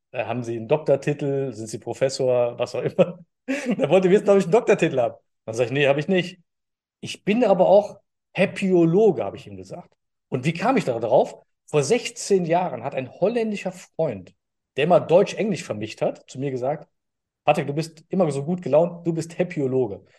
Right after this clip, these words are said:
Okay, es war Alkohol im Spiel, wir haben total gelacht und das Wort war weg. Und als der Verlag, Geschäftsführer mich angerufen hat, war das Wort auf einmal wieder da. Und dann sag ich, „Ich bin auch Happyologe.“ Dann hat er sich kaputt gelacht und sagte, „Herr Wenke, das ist ja,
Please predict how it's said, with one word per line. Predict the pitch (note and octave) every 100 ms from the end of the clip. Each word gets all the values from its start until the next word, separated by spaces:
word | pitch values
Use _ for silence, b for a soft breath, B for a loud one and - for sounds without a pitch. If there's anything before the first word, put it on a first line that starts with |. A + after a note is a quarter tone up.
| b _ _ _ _ _ -
Okay, | - E3+
es | C#3
war | D3 C#3
Alkohol | F3+ F3+ G3
im | F#3+
Spiel, | - F#3+ B3 - _ _ _
wir | B2
haben | C#3
total | C#3 D#3 E3
gelacht | D3 G#3+ - _ _
und | -
das | C#3+ C#3
Wort | F3+ F#3+
war | D3+ C3+
weg. | E3+ - _ _ -
Und | C#3+
als | E3+ F#3
der | F#3+
Verlag, | D#3+ E3+ B3+ - -
Geschäftsführer | - C#3+ G#3 - F#3+ E3
mich | D#3
angerufen | A3 F#3 C3
hat, | D3 D#3
war |
das | F3+ C#3
Wort | C#3+ G3+
auf | F3
einmal | - G3+ G3+
wieder | E3+ C#3+
da. | F3 F#3
Und | C#3+
dann | C3
sag | D#3
ich, | D#3 b b _ _ _ -
„Ich | -
bin | D3+
auch | F3+
Happyologe.“ | F#3 F#3 F3+ F3 E3+ - -
Dann | -
hat | D#3+
er | F3+
sich | D#3 -
kaputt | C#3 - -
gelacht | - G#2 D3
und | C3
sagte, | C#3 D3 D#3 D#3 - _ _ _ _ _
„Herr | -
Wenke, | A#2+ A#2
das | A#2
ist |
ja, | C3+ -